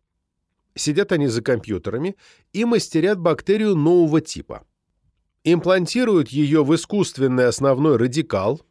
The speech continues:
из которого, в свою очередь, делают синтетический белок. Доктора берут гены лягушки и вставляют их в бактерию, и ещё прорабатывают ручной вирус, который сможет успешно доставить куда надо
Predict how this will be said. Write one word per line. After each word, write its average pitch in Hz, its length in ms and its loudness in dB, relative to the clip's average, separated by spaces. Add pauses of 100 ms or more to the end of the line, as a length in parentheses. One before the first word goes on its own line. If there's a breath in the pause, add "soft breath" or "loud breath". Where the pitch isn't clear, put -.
из - 180 -12
которого, 113 580 2
в - 40 -16
свою 139 380 0
очередь, 180 500 -2 (280 loud breath)
делают 139 480 0
синтетический 151 800 -4
белок. 139 500 -8 (840 soft breath)
Доктора 147 560 2
берут 139 300 2
гены 139 340 0
лягушки 120 540 -2
и 202 60 -2
вставляют 127 600 0
их 143 120 0
в 123 60 -14
бактерию, 92 720 -4 (280)
и 151 60 -6
ещё 180 400 -2
прорабатывают 190 1080 0
ручной 180 560 2
вирус, 175 520 -4 (280 loud breath)
который 127 380 0
сможет 135 420 0
успешно 180 580 0
доставить 147 580 0
куда 135 340 0
надо 120 420 0